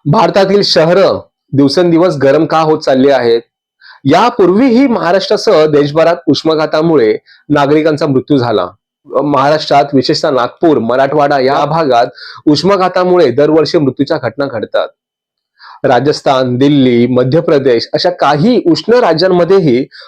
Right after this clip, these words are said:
उष्णतेच्या तीव्र लाटांची झळ नागरिकांना सोसावी लागते. जून दोन हजार एकवीस मध्ये कॅनडात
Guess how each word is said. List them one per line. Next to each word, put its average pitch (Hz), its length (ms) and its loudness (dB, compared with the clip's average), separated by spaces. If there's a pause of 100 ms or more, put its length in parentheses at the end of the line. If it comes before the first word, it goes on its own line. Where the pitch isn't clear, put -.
(120)
उष्णतेच्या 180 460 0
तीव्र 165 340 2
लाटांची 156 460 0
झळ 143 280 2
नागरिकांना 139 520 -2
सोसावी 127 380 -2
लागते. - 380 -8 (960)
जून 240 300 2
दोन 220 200 4
हजार 226 200 2
एकवीस 202 420 -2
मध्ये 175 380 0 (720)
कॅनडात 170 460 2